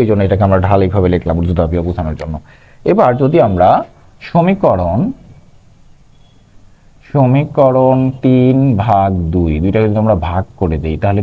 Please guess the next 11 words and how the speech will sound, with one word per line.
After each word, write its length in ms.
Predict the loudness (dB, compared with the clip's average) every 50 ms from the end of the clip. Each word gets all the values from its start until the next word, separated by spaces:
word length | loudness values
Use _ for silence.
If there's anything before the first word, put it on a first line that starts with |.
| -2 -2
কি 60 | -2 -2 -2
আসে 140 | -4 -6 -10 -10 -12
দেখো, 200 | -14 -14 -14 -16 -18 -18 _ _ _ _ _ -8 -4
সমীকরণ 400 | -2 0 0 2 2 2 0 0 0
তিন 120 | 0 2 2 4 2
মানে 160 | 2 2 0 0 0 0 0
এইটা, 220 | 0 0 0 -2 -4 -6 -12 -20 -20 -20 -20 -20 _ _ _ _ _ _ _ _ _ _ _ _ -20 -20 _ _ _ _ 0 0
তাহলে 400 | 0 2 2 0 0 2 2 2 0 0 -2 -6 -10 -10 -6 -4 -4 -2 0
ডিপি 560 | 0 2 2 2 0 -2 -2 0 2 2 4 4 2 2 0 -4 -6 -8 -4 -2
ডিভি, 520 | 0 0 2 0 0 -2 -2 -2 0 0 0 0 -2 -4 -8 -14 -20 _ _ _ _ _ _ _ _ _ _ -8 -4 -2
তারপরে 460 | -2 0 -2 -2 0 0 0 2